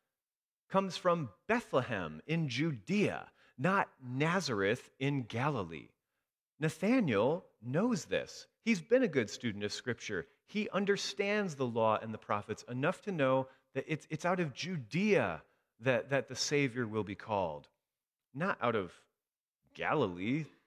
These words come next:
the fishing towns, not out of Nazareth,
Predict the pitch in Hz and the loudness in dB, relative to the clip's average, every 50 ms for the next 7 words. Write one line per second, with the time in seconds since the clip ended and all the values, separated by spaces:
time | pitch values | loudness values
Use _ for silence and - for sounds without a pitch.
0 | _ _ _ _ _ _ _ - 104 92 - - - - 147 - - 147 120 110 | _ _ _ _ _ _ _ -4 -4 -4 -4 -8 -4 -4 -2 -2 0 -2 -4 -4
1 | - - 95 90 90 95 107 127 147 165 175 160 139 - - - - 160 185 185 | -6 -8 -6 -4 0 0 0 0 -2 -4 -8 -12 -14 -16 -18 -10 -4 -2 0 2
2 | 170 143 123 113 98 95 - _ _ _ _ _ _ _ 80 85 85 82 90 110 | 2 4 2 2 0 -2 -8 _ _ _ _ _ _ _ -16 -14 -14 -10 -4 -2
3 | 147 160 117 110 90 90 92 104 143 160 - | -2 -2 -2 -2 0 4 4 4 4 2 -2